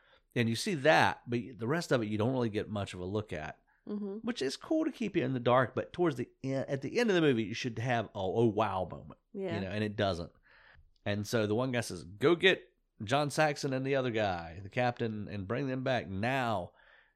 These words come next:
Speaker 1: And Burt Young is like, Pfft, he goes out there and he steps on the plunger and just blows it all to hell.
Speaker 2: Yep. No waiting on his
Speaker 1: No.
Speaker 2: captain. He's just gonna blow it up.
Speaker 1: And the mov-, that's how the movie ends.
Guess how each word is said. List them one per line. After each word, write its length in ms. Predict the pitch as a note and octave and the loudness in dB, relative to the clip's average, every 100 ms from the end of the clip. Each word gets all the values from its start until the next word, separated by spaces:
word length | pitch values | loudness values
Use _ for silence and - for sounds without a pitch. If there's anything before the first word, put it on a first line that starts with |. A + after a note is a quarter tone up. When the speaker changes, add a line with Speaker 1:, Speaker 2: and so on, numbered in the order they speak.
| _ | _
Speaker 1:
And 320 | B2+ F#2+ E2 | -6 -4 -6
Burt 300 | G#2 G#2 A#2 | -4 0 2
Young 220 | G#2+ A2 G#2+ | 2 0 0
is 100 | F#2+ | -4
like, 180 | F2+ - | -6 -8
Pfft, 240 | A#1+ G1+ - _ _ _ _ _ _ _ _ _ C3+ | -12 -12 -18 _ _ _ _ _ _ _ _ _ 2
he 60 | |
goes 200 | C3 C3+ B2+ | 6 8 8
out 140 | A#2+ | 8
there 200 | B2+ A#2+ | 6 4
and 100 | A2 | 4
he 60 | B2 | 0
steps 340 | - B2 - | 0 -2 0
on 120 | A#2+ G#2+ | -2 0
the 40 | |
plunger 380 | B2 A#2 A2 G#2 | 0 0 0 -4
and 100 | G2 | -6
just 200 | F#2 G2 | -10 -4
blows 280 | G2+ G#2 G#2 | -2 0 0
it 40 | |
all 180 | G#2 F#2 | -2 -4
to 80 | F#2+ | -6
hell. 400 | F2 C#2 - _ _ - | -8 -12 -20 _ _ -8
Speaker 2:
Yep. 240 | G#3+ - _ | -8 -8 _
No 240 | G3+ A#3 C4 | -2 0 2
waiting 320 | A3+ D3+ G3 | 2 2 0
on 140 | G3 | 0
his 160 | F#3+ A#2 | 0 0
Speaker 1:
No. 80 | F2+ | 0
Speaker 2:
captain. 400 | F#3+ F#3+ F#3+ G3+ | -2 -2 -4 -2
He's 200 | G3 G#3 | -2 -4
just 180 | F#3+ F#3 | -6 -6
gonna 140 | E3 | -6
blow 280 | D#3+ F3 E3+ | -4 -2 -2
it 80 | E3 | -2
up. 240 | E3+ - _ _ - | -6 -10 _ _ -2
Speaker 1:
And 160 | C3 C3 | 0 2
the 40 | |
mov-, 240 | D3 D3+ C#3 | 2 0 0
that's 180 | C3+ | -2
how 100 | D#3 C3 | 0 0
the 60 | |
movie 320 | B2 A#2 A2 | 2 0 0
ends. 380 | A2+ E2 E2 - | -4 -6 -10 -16